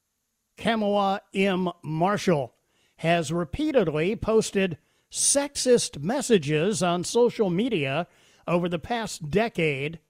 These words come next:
beginning with a Christmas Eve two thousand eleven tweet in which he expressed his affection for power women as long as she knows her place, uh,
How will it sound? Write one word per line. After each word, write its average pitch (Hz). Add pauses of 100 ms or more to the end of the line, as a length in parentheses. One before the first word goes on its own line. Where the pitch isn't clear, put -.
(480)
beginning 202
with 175
a 175
Christmas 240
Eve 226
two 254
thousand 196
eleven 180
tweet 190 (480)
in 160
which 220
he 220
expressed 208
his 190 (420)
affection 233
for 185 (300)
power 262
women 151 (360)
as 170
long 247
as 220 (100)
she 208
knows 220
her 185
place, 208 (580)
uh, 147